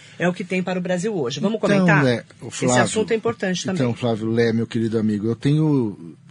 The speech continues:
Speaker 2: é, essa de fato é uma preocupação. Eu, ontem, eu vou até depois te passar, Marilei, pra gente colocar pros nossos ouvintes no nosso Facebook, no seu.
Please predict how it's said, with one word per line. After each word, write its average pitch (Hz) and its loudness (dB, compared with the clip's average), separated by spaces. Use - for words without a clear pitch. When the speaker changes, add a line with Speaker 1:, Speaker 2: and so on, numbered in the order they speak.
Speaker 2:
é, - -6
essa 131 0
de 131 -6
fato 143 -2
é - 0
uma 135 0
preocupação. 131 -4
Eu, 131 2
ontem, 151 -2
eu 151 -4
vou 170 -4
até 196 -2
depois 156 0
te - -10
passar, 131 -6
Marilei, 107 -2
pra 107 -6
gente 113 -4
colocar 117 -2
pros 110 -8
nossos 110 -8
ouvintes 101 -6
no 107 -4
nosso 101 -6
Facebook, 101 -6
no 98 -4
seu. 110 -8